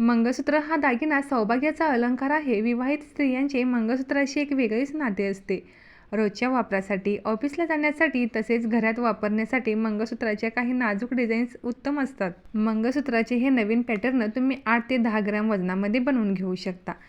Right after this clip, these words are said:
या डिझाईन्स तुम्हाला स्टायलिश व स्मार्ट लुक देतील. जर तुम्हाला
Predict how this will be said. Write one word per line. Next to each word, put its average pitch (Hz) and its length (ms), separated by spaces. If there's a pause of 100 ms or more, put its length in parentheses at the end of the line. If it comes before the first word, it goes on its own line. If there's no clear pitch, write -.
(280)
या 240 120
डिझाईन्स 262 520
तुम्हाला 233 280
स्टायलिश 220 540
व 247 100
स्मार्ट 277 440
लुक 196 160
देतील. 185 340 (440)
जर 202 280
तुम्हाला 220 340